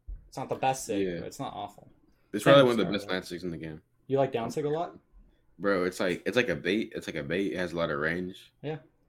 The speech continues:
Speaker 2: Like, it's fast. It's like a light attack, bro, but it's, it's, like, clean. Orion sigs are broken, to be honest. I think he has, like, some of the best lance,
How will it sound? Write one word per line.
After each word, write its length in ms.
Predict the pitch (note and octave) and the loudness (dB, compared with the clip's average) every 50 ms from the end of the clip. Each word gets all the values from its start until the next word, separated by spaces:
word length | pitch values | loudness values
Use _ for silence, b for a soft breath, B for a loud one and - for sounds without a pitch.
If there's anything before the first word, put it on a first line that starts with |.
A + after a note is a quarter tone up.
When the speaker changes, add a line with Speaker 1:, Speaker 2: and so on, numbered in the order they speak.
| _ _ _ _ _ _ _ | _ _ _ _ _ _ _
Speaker 2:
Like, 280 | - D#2 C#2+ C2+ C2+ - - _ _ _ _ _ | -6 -4 -4 -4 -8 -12 -18 _ _ _ _ _
it's 140 | C#2+ C#2+ - | -12 -10 -10
fast. 400 | - - E2 E2 F2 F2+ F2+ - | -4 -2 0 2 2 2 0 -2
It's 80 | E2+ G2+ | -4 -2
like 100 | F#2+ E2+ | 0 0
a 40 | |
light 240 | D2+ C#2+ E2 F#2+ F#2 E2 | 0 2 2 2 2 2
attack, 260 | - C#2+ B1+ C#2 C#2 | 0 -4 -6 -6 -6
bro, 320 | - D2 D2+ E2+ F2+ D2+ C2 | -4 -4 -4 -4 -4 -8 -8
but 100 | - E2+ | -10 -10
it's, 200 | D#2+ D2 - - - - | -10 -10 -12 -14 -10 -10
it's, 160 | D#2 D#2 - | -10 -8 -8
like, 140 | C#2+ - - _ _ | -10 -12 -12 _ _
clean. 320 | F2 F2+ F2+ E2+ D#2 C#2 | -10 -8 -8 -8 -4 -2
Orion 280 | D#2+ F2 A2 C#3 D#3+ C#3+ | 2 2 4 4 4 2
sigs 220 | - G#2 A2 G#2 | 0 0 0 0
are 100 | F2+ D#2 | 0 -2
broken, 320 | D2 E2 F2+ F#2 - E2+ D2+ | 0 0 0 0 0 -2 -6
to 60 | C2+ | -4
be 120 | C2+ D2+ | -2 -2
honest. 260 | D2+ D2+ D2 C#2+ C#2 C#2+ | -2 -2 -4 -6 -8 -10
I 60 | D2 | -8
think 180 | - G#2+ G#2 | -8 -8 -4
he 60 | G2 F#2+ | -2 0
has, 180 | F#2 F2 E2 E2+ | 0 0 -2 -4
like, 160 | D#2+ D#2+ - | -6 -6 -4
some 120 | - F#2 F2+ | -4 -4 -4
of 60 | F2 | -4
the 80 | D#2 | -4
best 360 | C2+ C2+ D#2 D#2+ E2 - - - | -4 -4 -4 -4 -4 -6 -8 -8
lance, 260 | E2+ D#2+ E2+ E2+ - | -6 -6 -6 -8 -10